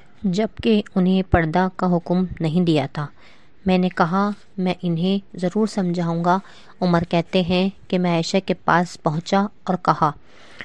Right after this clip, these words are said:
"اے بنت ابو بکر، اب تمہاری یہ جرت ہو گئی کہ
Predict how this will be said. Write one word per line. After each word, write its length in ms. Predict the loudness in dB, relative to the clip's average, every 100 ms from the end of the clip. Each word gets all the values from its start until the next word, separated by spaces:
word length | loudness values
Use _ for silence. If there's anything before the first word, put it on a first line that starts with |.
| -4
"اے 160 | 2 4
بنت 260 | 4 4 4
ابو 200 | 2 2
بکر، 300 | 4 4 2 0
اب 80 | -2 0
تمہاری 460 | 0 2 2 2 0
یہ 60 |
جرت 540 | 0 -4 0 0 0 -2
ہو 80 |
گئی 240 | 2 4 2 -2 -18 -20
کہ 80 | -4